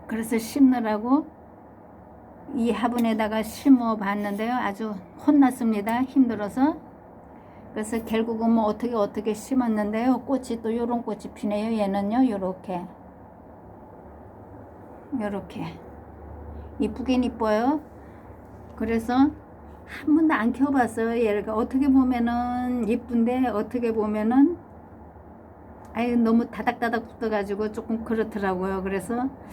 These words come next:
아, 요번엔 한번 키워봐-, 봐야 되겠다 싶어서 구입을, 자고 오래됐어요, 데리고 온 지. 그래서 오늘 날씨 따뜻하니까는 흑장난을 좀 해봤고요. 또 얘는요, 오색,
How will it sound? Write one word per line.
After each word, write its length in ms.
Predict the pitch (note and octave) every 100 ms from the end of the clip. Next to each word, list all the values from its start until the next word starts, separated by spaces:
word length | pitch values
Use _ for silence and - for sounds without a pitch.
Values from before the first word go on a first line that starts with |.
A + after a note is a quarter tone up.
| - - - - - - - - C4+
아, 180 | G3 G3
요번엔 560 | G3+ G3+ G#3+ A3 G#3+
한번 260 | F#3 G#3 G3+
키워봐-, 640 | - B3+ A#3 G#3+ - - -
봐야 220 | G#3 G#3
되겠다 500 | G3 G3 F#3 F#3+ F#3
싶어서 480 | F#3 C4+ G#3+ G#3 F#3+
구입을, 680 | - A3+ G#3+ G3+ G#3+ B3+ C4+
자고 340 | - F#3+ G#3+
오래됐어요, 720 | G3 A#3+ A#3+ A3+ A3+ A#3+ C#4 C4
데리고 300 | G#3+ G#3+ F#3
온 120 | F3
지. 260 | F3+ D3+ - - - - - - - - - - - - - - - - - - - - -
그래서 280 | G3+ G#3
오늘 240 | G#3+ G3+ G3+
날씨 340 | G3+ G3+ G#3+
따뜻하니까는 1000 | G#3+ G#3 G#3 G#3 G3 G3 G3 F#3 G3 A3
흑장난을 580 | E3+ - - A3 G#3 F#3
좀 180 | F#3 F#3
해봤고요. 840 | G3+ A#3+ G#3 - F3+ F#3 A#3 D4+ D4+ - - - - - - - - -
또 260 | A3 G#3+ A3+
얘는요, 640 | A#3+ A3 A#3+ B3 C#4+ F4+ - - - - - - - - G3+
오색, 360 | A3+ A3+ B3+